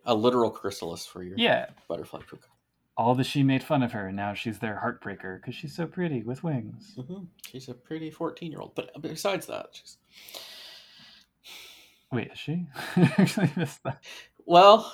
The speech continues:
Speaker 1: when she became
Speaker 2: Yeah, she's a wilder, yeah.
Speaker 1: Yeah, good. You know, maybe they could have fixed things by changing the ages of, although teenagers do get up to stuff, so it's like
Speaker 2: They do, but she could also be twenty-two, you know?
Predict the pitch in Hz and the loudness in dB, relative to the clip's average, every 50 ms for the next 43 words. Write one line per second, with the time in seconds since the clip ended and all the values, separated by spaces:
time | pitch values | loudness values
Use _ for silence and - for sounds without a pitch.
0 | - - 165 165 160 - 165 165 165 175 175 175 170 175 170 - - - 139 123 | -6 -2 -2 -2 -2 -2 -4 -4 -2 0 0 0 0 -4 -6 -6 -4 0 0 0
1 | 117 107 - - 127 113 117 110 110 107 104 101 95 95 95 104 101 98 101 98 | 0 -2 -4 -6 -4 -2 2 6 6 8 8 6 4 0 -4 -6 -6 -6 -6 -8
2 | 98 98 110 123 180 226 185 - - - - 120 - - _ _ _ _ - 175 | -8 -8 -2 2 4 6 6 4 2 -4 -10 -10 -10 -12 _ _ _ _ 4 4
3 | 196 208 202 202 196 185 208 226 254 240 - 175 175 - - 120 113 - - 110 | 6 8 8 6 6 4 2 0 0 0 -2 -2 -4 -4 -6 -6 -6 -6 -6 -6
4 | - - - - 117 113 110 107 78 - - - - - - 104 101 98 101 104 | -6 -8 -8 -8 -8 -8 -6 -8 -8 -8 -10 -12 -14 -12 -10 -10 -10 -10 -10 -10
5 | 90 87 - - - - - 85 82 82 - - - - - - - _ _ _ | -10 -12 -12 -16 -16 -14 -12 -10 -10 -10 -12 -14 -16 -16 -18 -18 -20 _ _ _
6 | _ _ - 165 175 160 180 175 - - 208 208 208 202 202 190 190 180 165 - | _ _ 2 2 4 4 4 2 0 0 2 6 8 8 8 6 6 2 0 0
7 | - 170 165 156 156 143 123 127 - - 101 - - - - - - - - - | 0 0 2 4 6 8 6 6 4 2 -6 -6 -6 -6 -6 -8 -8 -8 -12 -16
8 | - - - 107 95 - - - 87 - _ _ _ _ - 196 190 196 170 196 | -14 -12 -12 -12 -12 -12 -12 -12 -12 -14 _ _ _ _ 0 2 4 4 4 2
9 | 220 170 110 104 107 113 - - 139 131 131 135 - _ - - - 156 139 156 | 2 2 2 0 -2 -6 -2 2 4 4 4 2 -4 _ -6 -4 -2 -2 0 2
10 | 151 143 139 139 - 143 120 131 120 - - 127 120 113 110 113 - - 101 90 | 4 4 4 2 0 -2 -2 -2 -2 -2 0 0 0 0 -2 -4 -6 -8 -8 -8
11 | - - - _ _ _ - 127 110 107 107 107 107 | -10 -14 -20 _ _ _ -4 -2 -2 -2 -4 -6 -8